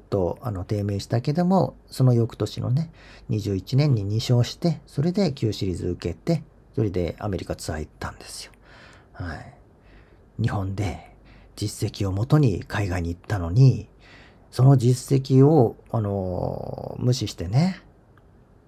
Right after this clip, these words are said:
もっと日本で活躍して、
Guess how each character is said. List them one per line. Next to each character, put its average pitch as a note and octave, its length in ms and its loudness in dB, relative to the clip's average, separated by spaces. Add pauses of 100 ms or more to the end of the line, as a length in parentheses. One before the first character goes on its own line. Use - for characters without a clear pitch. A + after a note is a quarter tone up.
(840)
も C3+ 100 6
っ C3+ 180 4
と A#2+ 80 0
日 A2+ 120 2
本 A#2+ 260 4
で G2+ 80 -2
活 - 340 -6
躍 C3 300 4
し C3 140 -4
て、 A2 580 0